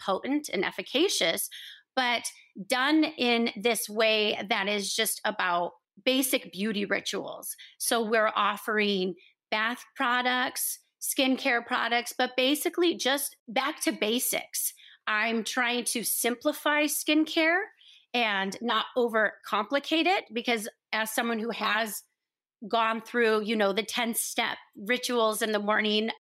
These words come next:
that's not something that necessarily works for me in this phase of my life anymore.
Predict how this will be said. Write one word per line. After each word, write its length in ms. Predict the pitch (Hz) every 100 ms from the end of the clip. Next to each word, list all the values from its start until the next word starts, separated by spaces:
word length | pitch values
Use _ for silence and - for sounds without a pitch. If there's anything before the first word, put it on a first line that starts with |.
| -
that's 240 | 277 302
not 180 | 320 311
something 340 | - 285 285
that 200 | 240 208 - -
necessarily 540 | 226 233 233 240 220
works 360 | 190 202 - -
for 120 | 254
me 280 | 262 262 269
in 120 | 202
this 340 | 208 - - - _
phase 220 | - 247 254
of 100 | 226
my 160 | 190
life 300 | 185 170 233
anymore. 720 | - 226 233 233 220 220 214